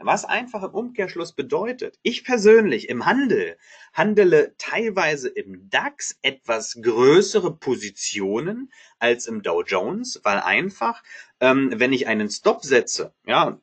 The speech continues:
der Stop zum Beispiel im, äh, dax zwanzig Punkte groß ist, dann ist es so, dass höchstwahrscheinlich in der gleichen Situation im Dow Jones der Stop so dreißig, fünfunddreißig, vielleicht sogar vierzig, fünfundvierzig Punkte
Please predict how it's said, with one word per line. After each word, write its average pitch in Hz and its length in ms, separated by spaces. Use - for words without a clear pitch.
der 110 100
Stop 190 280
zum 120 120
Beispiel 113 380
im, 101 260
äh, 87 320
dax - 380
zwanzig - 560
Punkte 131 380
groß 151 360
ist, - 320
dann 117 160
ist 143 140
es 123 220
so, 123 240
dass - 420
höchstwahrscheinlich 175 840
in 120 80
der 120 100
gleichen 139 360
Situation 131 720
im 120 120
Dow 110 160
Jones 135 400
der 113 140
Stop - 380
so - 160
dreißig, 117 540
fünfunddreißig, 113 640
vielleicht 98 300
sogar 95 220
vierzig, - 400
fünfundvierzig 160 640
Punkte 104 380